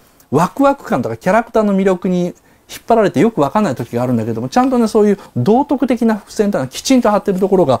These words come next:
ハンターハンターの少年漫画としてのうまいところだと思う。トリックタワー、次の第四クエストだよね。第四クエストのトリックタワーっていうのは、なんか高い塔の中に入って、これをなんか下まで降りろと、なんか何時間以内やかな、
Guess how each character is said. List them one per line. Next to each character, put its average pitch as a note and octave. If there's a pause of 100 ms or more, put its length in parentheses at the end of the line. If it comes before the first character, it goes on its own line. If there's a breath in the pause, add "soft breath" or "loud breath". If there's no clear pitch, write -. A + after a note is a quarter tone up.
(140 loud breath)
ハ E3
ン E3
タ E3
ー D#3+
ハ E3+
ン D3
タ A#2
ー A2
の A2+
少 D4
年 D#4+
漫 C#4
画 D3
と A3+
し -
て -
の B3+
う A2+
ま D3
い A#2
と G#2+
こ G#2+
ろ - (100)
だ A2
と G2+
思 G#2
う。 - (160)
ト F#3+
リ G#3
ッ -
ク -
タ E3+
ワ G2+
ー、 -
次 F#3+
の A2+
第 D#3+
四 D3
ク C#3
エ C3
ス -
ト F#2+
だ G2+
よ A2
ね。 D3
第 C4+
四 E4
ク F4+
エ E4+
ス -
ト A#3+
の D3
ト D#3+
リ F#3+
ッ -
ク F#3+
タ G3+
ワ D3
ー -
っ -
て C#3
い C#3+
う D3
の C#3+
は、 C#3+
な A3
ん -
か F#3
高 F#3+
い B3
塔 C4+
の D#3
中 D#3+
に B2
入 D3
っ -
て、 G3+
こ -
れ B3
を A#3+
な A#3+
ん A3+
か D#3
下 A#3+
ま A3
で E3
降 A#2+
り D3
ろ B2
と、 A#2
な D#3+
ん C#3+
か B2
何 F3
時 F#3
間 F3
以 E3+
内 A#2
や A2+
か C3
な、 F#3